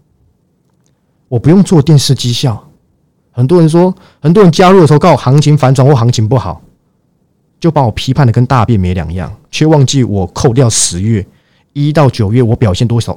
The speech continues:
多少家公司。十一月行情在震荡有大涨吗？你知道昨天跌两百多点吗？重达K Y涨停板，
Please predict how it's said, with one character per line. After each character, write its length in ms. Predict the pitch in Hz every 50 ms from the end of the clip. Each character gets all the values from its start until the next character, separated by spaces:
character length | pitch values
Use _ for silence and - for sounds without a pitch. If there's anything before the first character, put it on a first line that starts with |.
| -
多 100 | - 131
少 160 | 127 - -
家 140 | 95 101 98
公 180 | 95 101 95 95
司。 300 | 92 - - 85 85 80 82 - _ _ _ _ _ _ _ _ _ _ _ _ _ _ _ _ _ _ _ _ _ _
十 220 | - - - 139
一 80 | 147 160
月 200 | 170 175 165 143
行 220 | 107 117 127 143
情 300 | 147 - 107 101 104 117 - _ _ _ _ _ _ _ _ _
在 180 | - - 175 147
震 260 | - - 156 123 117
荡 180 | - 156 139 120
有 140 | 104 101
大 180 | - 160 156 135
涨 240 | 117 - 98 87 92
吗？ 180 | 98 101 104 - - _ _ _
你 120 | - 131 120
知 40 |
道 80 | 165 190
昨 140 | 165 - 143
天 140 | 135 165 165
跌 140 | - 123
两 140 | 120 127 143
百 100 | 139 110
多 180 | 95 117 127 123
点 140 | 117 92 82
吗？ 200 | 85 87 85 - _ _ _ _ _ _ _ _ _ _ _ _
重 160 | - - 143 127
达 100 | 117 120
K 80 | 127 135
Y 120 | 131 127
涨 160 | - 98 87
停 160 | 85 87 90
板， 200 | 92 92 82 82